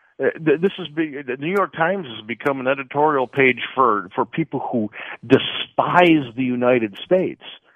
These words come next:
So, y-, you know, th-, th-, this, this, this outlet has a First Amendment protections, yet they propagandize for our enemies all the time.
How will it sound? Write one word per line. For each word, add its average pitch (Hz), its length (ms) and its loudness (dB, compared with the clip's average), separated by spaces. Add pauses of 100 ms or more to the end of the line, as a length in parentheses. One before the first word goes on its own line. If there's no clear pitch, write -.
(680)
So, 120 180 12
y-, 101 240 4
you 127 140 -2
know, 90 200 2 (100)
th-, 98 280 -2
th-, 147 160 0
this, 160 140 -2 (160)
this, 151 180 -4 (340)
this 185 100 -2 (380)
outlet 170 340 4
has 143 160 2
a 107 100 -6 (160)
First 196 260 2
Amendment 156 460 -2
protections, 117 720 0 (280)
yet 127 140 4
they 127 100 6
propagandize 123 1000 0 (120)
for 127 200 0
our 110 180 2
enemies 113 420 -4
all 95 160 0
the 85 100 -4
time. 113 280 6